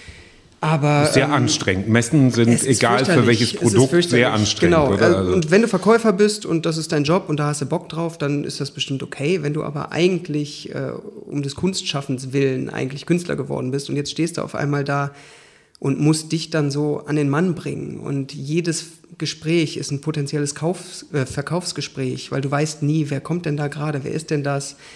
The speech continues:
Speaker 1: Interessieren die sich einfach nur für Kunst und wollen einfach nur ein bisschen töttern? Oder ist das der Galerist X Y, der dich vielleicht auf der nächsten Show haben will oder so? Du bist die ganze Zeit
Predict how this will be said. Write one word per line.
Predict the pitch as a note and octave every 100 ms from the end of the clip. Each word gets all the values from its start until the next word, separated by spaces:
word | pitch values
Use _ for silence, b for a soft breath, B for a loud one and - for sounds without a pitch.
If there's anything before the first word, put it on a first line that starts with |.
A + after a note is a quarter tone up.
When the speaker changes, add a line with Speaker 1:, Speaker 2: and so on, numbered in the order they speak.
| B -
Speaker 1:
Interessieren | C3+ C3+ B2+ C3
die | B2+
sich | B2+ C3
einfach | C3 C3
nur | B2+
für | - -
Kunst | F#3 G#3 E3
und | C3
wollen | C3
einfach | C3 C3+
nur | C3+
ein |
bisschen | C#3 C3+
töttern? | D3 F3 F3 D3+
Oder | C#3 D3+ C#3+ B2+
ist | -
das | C3+
der | - B2
Galerist | - C3 B2+ C#3 C3+ -
X | C3+
Y, | D#3+ F3 D3 D3 D3 D3 C3+
der | C3
dich | C3 -
vielleicht | C3 A#2+ B2+ C#3
auf | C3+
der | B2+
nächsten | A#2+ -
Show | - F3 D#3+
haben | D3 C#3
will | C3
oder | B2+ C3+
so? | C#3 C3
Du | C3+
bist | D#3 D#3+ - B B B B B
die | C3+
ganze | C#3+ F3 F3 D3+
Zeit | D3 D3